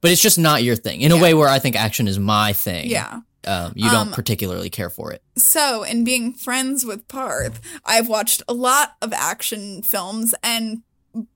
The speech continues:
Speaker 2: a huge part of what I like about the Mission Impossible series is Parth's love for the Mission
Speaker 1: <laughs>
Speaker 2: Impossible series. Um, I do think it's fun to see how excited you get by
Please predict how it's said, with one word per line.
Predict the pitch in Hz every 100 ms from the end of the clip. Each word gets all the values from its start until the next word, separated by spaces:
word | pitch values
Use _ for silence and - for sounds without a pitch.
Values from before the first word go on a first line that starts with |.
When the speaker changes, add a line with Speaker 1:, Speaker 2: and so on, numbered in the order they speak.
| _ -
Speaker 2:
a | 247
huge | 233 302 311 -
part | 277 254
of | 233
what | 208
I | 175
like | 175 147 170 -
about | - 214 180 196 196 175 _ _ _ _ _ _ _ 208
the | 233
Mission | 247 254 240
Impossible | 254 226 214
series | 214 214 214 214 220 -
is | 220 214 - _
Parth's | - 247 277 349 - -
love | 226 208 170 135 226
for | 202
the | -
Mission | 220 196
Speaker 1:
<laughs> | 254
Speaker 2:
Impossible | - - 233 -
series. | - 285 - 330 262 - - 480 - - -
Um, | 254 240
I | - 254
do | 240 285
think | 302 294
it's | 285 -
fun | - 240 240
to | 233
see | - 226 214
how | 262 208 202 190 -
excited | 226 240 208 220 220
you | 196
get | 202 190 - -
by | 185 190 185 151